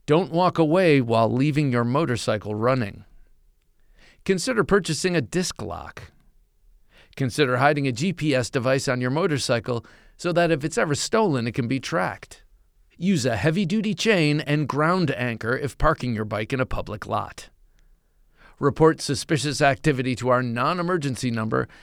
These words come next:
at seven zero three, six nine one, two one three one. If you have an emergency, call nine one one.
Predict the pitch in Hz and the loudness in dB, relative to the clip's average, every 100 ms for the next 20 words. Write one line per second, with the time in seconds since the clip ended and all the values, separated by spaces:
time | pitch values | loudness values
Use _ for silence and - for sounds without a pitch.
0 | - 139 143 - 180 190 135 170 180 175 | -6 -2 -2 0 0 0 0 0 0 -2
1 | 135 120 107 101 - - - - - 143 | -2 -4 -4 -8 -10 -2 -2 -2 -2 0
2 | 135 151 147 113 101 - _ - 180 202 | 0 0 0 -2 -6 -14 _ -6 -2 0
3 | 185 175 135 127 165 127 92 - - _ | 0 0 -2 0 2 2 -2 -10 -20 _
4 | _ _ _ - 107 120 160 190 202 208 | _ _ _ -6 0 2 2 2 0 2
5 | 135 113 123 123 - 139 156 131 131 127 | 0 -2 -4 -4 0 0 0 0 0 -2
6 | 123 120 107 107 104 - | -2 -2 -2 -4 -6 -14